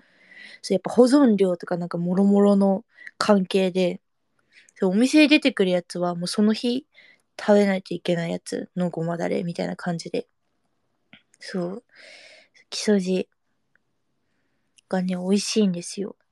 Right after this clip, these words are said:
のあれのごまだれは二回ぐらい食べる。ごまだれは。二回つけて、あとポン酢。<laughs>うん、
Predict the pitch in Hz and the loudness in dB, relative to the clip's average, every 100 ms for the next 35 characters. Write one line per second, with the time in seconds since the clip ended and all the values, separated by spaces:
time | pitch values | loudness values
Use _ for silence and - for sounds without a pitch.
0 | _ 220 208 214 254 302 220 220 220 226 | _ -14 -10 -2 2 6 6 6 2 2
1 | 208 214 226 208 208 208 214 175 180 214 | 2 2 2 2 2 4 2 2 -2 0
2 | 214 202 185 170 - 165 165 - _ - | 0 0 -4 -6 -8 -10 -10 -14 _ -8
3 | 175 170 165 165 170 - - _ _ _ | -6 -6 -6 -8 -8 -10 -12 _ _ _
4 | - 185 208 202 - - 208 - 233 196 | -8 -2 2 2 0 -4 -6 2 4 4
5 | 170 _ _ _ _ - - 170 - 165 | 0 _ _ _ _ -14 -10 -8 -6 -8
6 | 165 - - _ - - - - - - | -8 -12 -18 _ -20 -20 -20 -20 -16 -16
7 | - - - - - - - - _ - | -16 -20 -20 -18 -14 -14 -16 -20 _ -20
8 | _ - 622 _ _ - _ - _ _ | _ -8 -8 _ _ -20 _ -18 _ _
9 | _ _ _ _ _ _ _ _ _ _ | _ _ _ _ _ _ _ _ _ _
10 | _ _ _ 202 190 | _ _ _ -12 -12